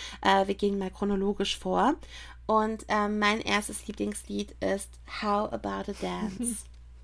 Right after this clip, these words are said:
Speaker 1: Ja, I know it's kind of cheesy. Also es ist ein bisschen kitschig,
Speaker 2: Bisschen.
Speaker 1: aber, ähm, ja, ein bisschen. Aber manchmal brauche ich ein bisschen Kitsch, gerade in so einem schweren Stück.
Speaker 2: Manchmal.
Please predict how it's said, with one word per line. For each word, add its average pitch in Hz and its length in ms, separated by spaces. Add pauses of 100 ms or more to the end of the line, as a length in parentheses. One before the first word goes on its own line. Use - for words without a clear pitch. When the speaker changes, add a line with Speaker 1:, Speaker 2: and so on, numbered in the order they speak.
(840)
Speaker 1:
Ja, 208 480 (480)
I 226 120
know 214 180
it's 202 180
kind 202 240
of 226 140
cheesy. 214 580 (260)
Also 202 140
es - 120
ist - 40
ein 233 60
bisschen 269 260
kitschig, 247 540 (240)
Speaker 2:
Bisschen. - 260
Speaker 1:
aber, 214 580 (140)
ähm, 208 380 (140)
ja, 196 240
ein 196 160
bisschen. 196 400
Aber 196 520
manchmal 214 300
brauche 190 220
ich 196 160
ein 190 40
bisschen 190 280
Kitsch, - 400 (160)
gerade 196 240
in 190 100
so 196 80
einem 190 400
schweren 202 680
Stück. - 300
Speaker 2:
Manchmal. 220 320